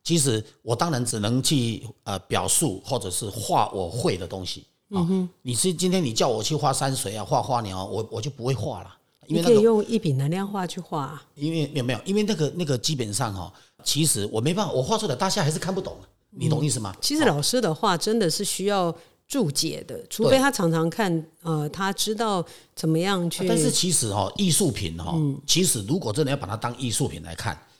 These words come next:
Speaker 1: 其实我告诉你，
Speaker 2: 嗯。
Speaker 1: 我这样子的作品呢，最有意义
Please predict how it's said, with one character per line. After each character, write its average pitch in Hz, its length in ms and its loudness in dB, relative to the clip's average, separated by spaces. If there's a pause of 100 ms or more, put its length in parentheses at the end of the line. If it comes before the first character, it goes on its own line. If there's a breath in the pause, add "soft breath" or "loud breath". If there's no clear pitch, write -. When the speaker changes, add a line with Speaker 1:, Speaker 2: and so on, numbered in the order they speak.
(140)
Speaker 1:
其 165 120 0
实 165 120 2
我 151 100 4
告 139 100 0
诉 - 140 -4
你， 87 80 -10
Speaker 2:
嗯。 85 80 -16 (260 soft breath)
Speaker 1:
我 117 140 0
这 170 100 0
样 170 140 4
子 104 80 -4
的 98 100 -2
作 117 180 0
品 76 200 -6
呢， 78 200 -12 (360)
最 139 160 4
有 90 120 -4
意 101 80 -6
义 95 300 -12